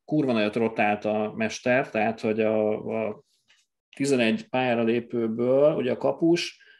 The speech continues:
aki ugye eleve már egy kényszerpálya, mert azt a múltkor mondtam, hogy a, elvileg a két első számú,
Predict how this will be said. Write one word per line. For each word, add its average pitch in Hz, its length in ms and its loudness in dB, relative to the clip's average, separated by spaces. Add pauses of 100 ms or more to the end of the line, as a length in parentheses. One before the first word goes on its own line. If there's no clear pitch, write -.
aki 123 240 0
ugye 135 160 8
eleve 123 280 6
már 117 220 2
egy 110 100 -2
kényszerpálya, 117 760 -2
mert 113 280 -2
azt - 180 -16
a 113 40 -4
múltkor 117 320 0
mondtam, 113 340 4
hogy 107 180 2
a, 110 140 4 (640)
elvileg 127 400 8
a 127 80 4
két 127 260 2
első 120 240 2
számú, 110 440 0